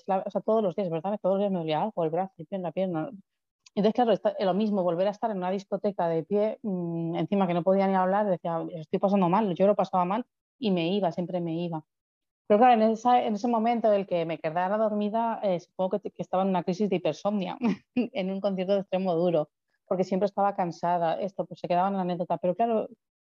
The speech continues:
cuando la vida se empieza a poner en serio, ¿no? <laughs> Como, como dice el escritor, eh, ya empieza, primero porque, porque va agravándose la cosa, no en todos los casos, no quiero asustarte, ¿vale? Todo, que cada uno lleva, eh,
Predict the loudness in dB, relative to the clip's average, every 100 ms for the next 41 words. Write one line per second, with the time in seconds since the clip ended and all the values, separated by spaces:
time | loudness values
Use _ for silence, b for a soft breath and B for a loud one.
0 | _ -2 0 2 0 -2 -2 0 0 -2
1 | -4 -2 -2 0 -2 -4 -4 -2 -2 -4
2 | -8 -6 -4 -2 -2 -2 -2 0 -2 -4
3 | -4 -2 0 0 0 0 0 0 -2 -6
4 | _ _ _ -2 0 2 0 -2 -4 -6
5 | -4 -2 0 -4 -2 -2 -2 -2 -2 -2
6 | -2 -4 -6 -8 -6 -6 -2 -2 0 0
7 | 0 -2 -2 -2 -2 -4 -6 -6 -8 -8
8 | _ _ _ -6 0 0 2 -2 -4 _
9 | _ _ _ _ _ _ 4 6 6 6
10 | 4 4 0 0 0 0 0 -2 -2 -4
11 | 0 0 2 2 0 -2 0 -2 -2 -2
12 | 0 2 2 2 0 0 0 -2 _ _
13 | _ _ -2 0 2 0 -2 -4